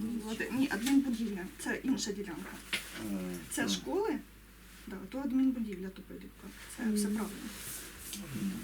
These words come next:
Speaker 2: Про над-, друге питання. Про надання дозволу на розробку проекту землеустрою щодо відведення земельної ділянки для будівництва та обслуговування будівель органів державної влади та органів місцевого самоврядування, амбулаторія, будівля Топилівка.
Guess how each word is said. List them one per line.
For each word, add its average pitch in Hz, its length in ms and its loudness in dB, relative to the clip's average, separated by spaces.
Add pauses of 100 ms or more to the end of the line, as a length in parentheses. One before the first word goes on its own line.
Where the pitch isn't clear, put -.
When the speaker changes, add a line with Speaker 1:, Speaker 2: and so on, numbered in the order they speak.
(140)
Speaker 2:
Про 139 140 10
над-, 139 240 12
друге 151 160 12
питання. 113 300 8
Про 131 160 6
надання 151 240 10
дозволу 139 320 12
на 127 120 10
розробку 123 400 10
проекту 120 340 10
землеустрою 120 380 8
щодо 110 280 12
відведення 113 420 12
земельної 113 300 10
ділянки 113 320 8
для 101 100 10
будівництва 113 420 8
та 104 100 4
обслуговування 113 380 10
будівель 104 440 10 (100)
органів 107 280 8
державної 104 440 6
влади 110 340 8 (360)
та 113 100 8
органів 113 320 12
місцевого 104 360 6
самоврядування, 104 720 8
амбулаторія, 104 520 8
будівля 104 380 6
Топилівка. 85 540 0